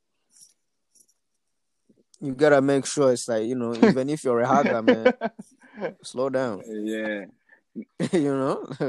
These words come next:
Speaker 2: For sure.
Speaker 1: 'Cause, uh, yeah, there's people that find hugging
Speaker 2: Yeah.
Speaker 1: weird, man. Or there's people that have
Speaker 2: Yeah.
Speaker 1: cultures that,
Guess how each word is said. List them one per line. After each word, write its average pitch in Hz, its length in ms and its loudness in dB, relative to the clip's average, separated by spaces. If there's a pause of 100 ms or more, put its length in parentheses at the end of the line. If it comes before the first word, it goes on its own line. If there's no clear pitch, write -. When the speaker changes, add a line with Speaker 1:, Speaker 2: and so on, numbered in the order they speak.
(760)
Speaker 2:
For 127 120 -4
sure. 104 260 -2
Speaker 1:
'Cause, 165 240 6
uh, 175 160 6
yeah, 233 320 6
there's 156 220 4
people 208 220 -2
that 151 120 4
find 175 380 -2 (120)
hugging 156 340 -4
Speaker 2:
Yeah. 123 120 -6
Speaker 1:
weird, 135 320 -8
man. 117 320 -12
Or 127 180 -2
there's 135 280 -6
people 160 320 -8
that 135 80 -2
have 156 180 0
Speaker 2:
Yeah. - 80 -18
Speaker 1:
cultures 143 560 -4
that, 117 220 -6